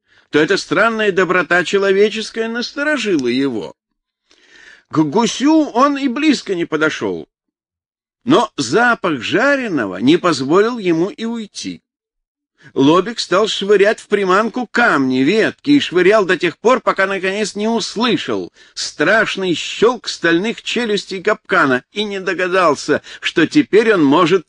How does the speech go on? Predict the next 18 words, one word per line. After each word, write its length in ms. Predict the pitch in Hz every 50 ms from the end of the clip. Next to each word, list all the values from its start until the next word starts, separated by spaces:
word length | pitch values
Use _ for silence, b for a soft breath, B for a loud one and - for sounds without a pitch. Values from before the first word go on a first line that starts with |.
| _ _
полакомиться 1080 | - 185 190 160 127 120 120 117 107 - 110 107 107 104 101 95 - - - - - 90
гусем. 640 | 85 85 110 110 - - - 110 95 87 82 76 - _ _ _ _ _ _ _ _ _ _ _ _ _ _ _ _ _ _ _ _ -
Потом, 560 | 110 - - - 143 151 143 117 95 78 76 - - _ b b b b b b b b b b b b b b b _ _ _ -
желая 500 | 123 113 107 139 151 147 139 127 120 -
отомстить 800 | - - 123 - - 123 120 113 - - - - 180 175 - -
обезвреженному 840 | 113 98 95 104 101 95 107 95 117 123 101 - 98 92 92 90 87
капкану, 640 | - - 101 - _ - 117 98 80 76 76 - _ _ _ _ B B B B B B B
он 180 | 123 123 117 -
вытащил 800 | - 127 98 85 95 143 165 151 - - 98 - - - 123 107 110
его 120 | 110 107
вместе 440 | 98 90 104 117 113 - - - 113
с 60 | - -
цепью 480 | - - - 127 113 - - 107 107
и 40 | 104
бревном, 560 | 92 104 107 113 107 120 147 151 139 123 107
зачаленным 640 | 87 110 104 - - 120 117 101 110 107 104 104 101
за 140 | - 113 104
цепь, 280 | - - 110 104 90